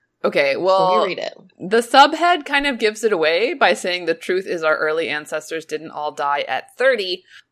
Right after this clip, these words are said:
Speaker 1: But, um, yeah, my impression actually was that our early ancestors died quite young and had much lower quality of life than us.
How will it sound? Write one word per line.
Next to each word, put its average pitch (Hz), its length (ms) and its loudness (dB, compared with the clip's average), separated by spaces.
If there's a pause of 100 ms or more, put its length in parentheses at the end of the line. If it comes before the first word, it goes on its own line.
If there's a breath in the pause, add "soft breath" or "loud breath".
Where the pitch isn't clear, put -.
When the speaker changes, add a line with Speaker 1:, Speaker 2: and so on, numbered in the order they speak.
(120)
Speaker 1:
But, 220 380 6 (220)
um, 220 340 2
yeah, 359 240 8
my 247 220 4
impression 370 500 0
actually 220 380 0
was 175 360 4
that 151 260 4 (120)
our 147 200 0
early 147 300 0
ancestors 147 560 -2
died 147 440 2 (100)
quite 247 340 0
young 160 460 4 (100)
and 165 160 -6
had 160 300 -2
much 175 340 -6 (240)
lower 170 400 0
quality 156 420 -4
of 139 120 -6
life 147 260 -6
than 123 140 -8
us. - 340 -18